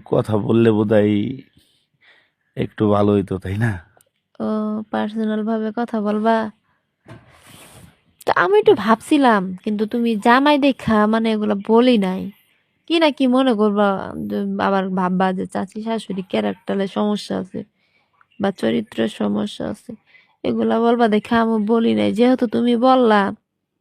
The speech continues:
Speaker 2: তো কথাটা আমি গ্রহণ করলাম, ভাল লাগলো, সমস্যা নাই। কিন্তু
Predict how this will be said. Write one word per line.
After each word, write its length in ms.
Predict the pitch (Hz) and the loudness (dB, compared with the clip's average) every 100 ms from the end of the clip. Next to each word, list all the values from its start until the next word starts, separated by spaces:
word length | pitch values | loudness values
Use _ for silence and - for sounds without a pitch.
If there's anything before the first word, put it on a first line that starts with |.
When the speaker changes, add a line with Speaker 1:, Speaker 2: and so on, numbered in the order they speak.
| - _ _ _ _ | -20 _ _ _ _
Speaker 2:
তো 120 | - 208 | -6 -2
কথাটা 360 | 254 254 254 233 | 0 2 4 4
আমি 140 | 226 | 2
গ্রহণ 400 | 208 214 262 240 | 2 4 4 4
করলাম, 580 | 240 240 226 208 208 214 | 4 4 6 4 2 0
ভাল 140 | 190 | 0
লাগলো, 560 | 196 208 202 208 214 254 - _ _ _ _ _ _ _ _ - | 2 2 0 0 -2 -4 -10 _ _ _ _ _ _ _ _ -2
সমস্যা 400 | 233 262 240 226 | 2 2 2 2
নাই। 160 | 214 | 2
কিন্তু 540 | 208 294 311 339 302 | 2 0 2 4 4